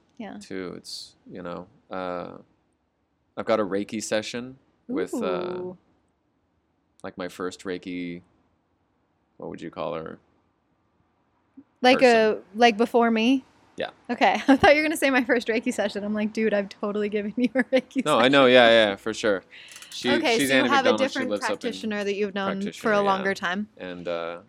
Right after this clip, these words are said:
Speaker 2: she's a powerful
Speaker 1: Oh,
Speaker 2: person.
Speaker 1: good, good.
Speaker 2: And it was funny 'cause it was, like, this instinct a week or two ago where I was like, "I need it.
Speaker 1: Mm-hmm.
Speaker 2: I need it."
Speaker 1: Mm-hmm.
Speaker 2: And the one day, the,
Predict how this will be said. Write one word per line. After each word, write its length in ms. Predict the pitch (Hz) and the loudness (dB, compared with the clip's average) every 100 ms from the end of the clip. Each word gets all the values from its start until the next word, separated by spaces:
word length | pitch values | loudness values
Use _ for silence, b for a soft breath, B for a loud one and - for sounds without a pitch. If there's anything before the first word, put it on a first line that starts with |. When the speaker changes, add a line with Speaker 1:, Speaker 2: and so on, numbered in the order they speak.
| _ _ | _ _
Speaker 2:
she's 120 | - | -20
a 40 | - | -6
powerful 340 | 95 85 202 | -4 -4 -4
Speaker 1:
Oh, 40 | 196 | -6
Speaker 2:
person. 720 | - 196 196 190 180 175 175 | -6 -4 -2 -4 -4 -6 -10
Speaker 1:
good, 80 | 180 | -12
good. 380 | - 185 175 180 131 | -6 -4 -4 -6 0
Speaker 2:
And 280 | 104 101 | 2 2
it 40 | 104 | -2
was 140 | 98 | -4
funny 300 | - 156 127 | -4 -2 -2
'cause 640 | 104 110 101 98 98 - - _ _ | -2 0 0 0 -6 -10 -16 _ _
it 80 | 98 | -8
was, 220 | 98 95 | -8 -4
like, 160 | 95 90 | -6 -6
this 180 | 92 - | -8 -8
instinct 760 | 123 156 - 95 92 - - - _ _ _ _ _ _ - | -8 -8 -6 -8 -8 -12 -18 -20 _ _ _ _ _ _ -20
a 100 | - | -14
week 240 | 92 104 110 | -8 -6 -6
or 40 | |
two 200 | 90 98 | -8 -6
ago 380 | 90 87 85 98 113 | -6 -4 -4 -4 -8
where 100 | 98 | -12
I 20 | |
was 140 | 95 | -8
like, 240 | 98 90 - | -6 -6 -10
"I 40 | |
need 180 | 104 101 | -8 -2
it. 220 | 98 - _ _ | -4 -4 _ _
Speaker 1:
Mm-hmm. 380 | 220 214 208 - | -6 -6 -6 -8
Speaker 2:
I 40 | 90 | -10
need 180 | 90 | -8
it." 160 | 87 - _ | -8 -10 _
Speaker 1:
Mm-hmm. 260 | 214 107 101 - _ _ _ - | -10 -8 -10 -14 _ _ _ -2
Speaker 2:
And 320 | 104 101 98 | 0 0 -2
the 180 | 104 95 | -4 -4
one 240 | 101 120 123 | -2 -2 0
day, 220 | 117 117 | 0 0
the, 340 | 107 101 98 | 0 -2 -2